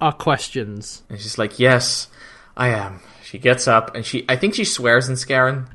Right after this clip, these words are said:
Speaker 1: And it's like, "Am I saying this right? I
Speaker 2: No,
Speaker 1: think
Speaker 2: let
Speaker 1: I'm
Speaker 2: me, let,
Speaker 1: saying
Speaker 2: let me
Speaker 1: this right."
Speaker 2: repeat that again. I,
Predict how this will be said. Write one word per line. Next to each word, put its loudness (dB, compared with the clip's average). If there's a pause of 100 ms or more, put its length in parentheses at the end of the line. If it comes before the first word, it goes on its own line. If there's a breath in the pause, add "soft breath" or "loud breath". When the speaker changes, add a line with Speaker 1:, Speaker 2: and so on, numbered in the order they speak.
(120)
Speaker 1:
And 0
it's -6
like, 0
"Am 0
I 4
saying 2
this -4
right? -2
I -4
Speaker 2:
No, -2
Speaker 1:
think -6
Speaker 2:
let 2
Speaker 1:
I'm 2
Speaker 2:
me, 6
let, 4
Speaker 1:
saying 4
Speaker 2:
let 4
me 4
Speaker 1:
this 4
right." 6
Speaker 2:
repeat 2
that 8
again. 2
I, 0